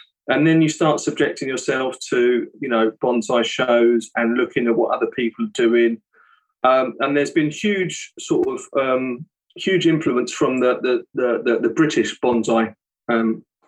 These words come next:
pot making community, um, with a couple of people sort of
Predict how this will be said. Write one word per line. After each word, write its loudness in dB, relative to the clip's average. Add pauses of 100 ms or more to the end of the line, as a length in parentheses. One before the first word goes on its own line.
(120)
pot 0
making 0
community, 0 (540)
um, 2
with 2
a 0
couple 0
of -4
people 0
sort -2
of -14